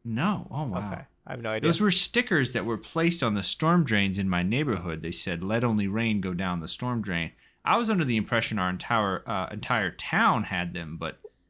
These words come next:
Speaker 1: seems maybe
Speaker 2: Sorry, what else
Speaker 1: not.
Speaker 2: is supposed to go down a storm drain?
Speaker 1: Some people pour, like, motor oil down it, and you,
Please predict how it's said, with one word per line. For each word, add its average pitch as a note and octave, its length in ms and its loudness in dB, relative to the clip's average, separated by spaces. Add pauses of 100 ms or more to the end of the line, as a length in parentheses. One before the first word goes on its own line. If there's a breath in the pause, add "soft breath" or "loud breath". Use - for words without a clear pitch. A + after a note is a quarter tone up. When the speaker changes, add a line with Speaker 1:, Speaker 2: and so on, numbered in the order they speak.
(160)
Speaker 1:
seems D3 400 -6
maybe A2 120 2
Speaker 2:
Sorry, F3 220 8
what F2+ 360 4
else D#4+ 160 2
Speaker 1:
not. C#4+ 60 0
Speaker 2:
is A3+ 40 -4
supposed A3+ 240 2
to A3+ 60 -4
go G3 100 4
down F#3+ 180 6
a D#3 60 -2
storm F#3+ 460 -2
drain? G#2+ 380 -8 (680 loud breath)
Speaker 1:
Some G3 220 0
people F3+ 400 4 (100)
pour, B2+ 320 2
like, G2+ 240 2
motor F#2+ 400 0
oil G2 200 0
down G2+ 240 0
it, G#2+ 100 -6 (200)
and G2+ 160 -6
you, F#2 140 -4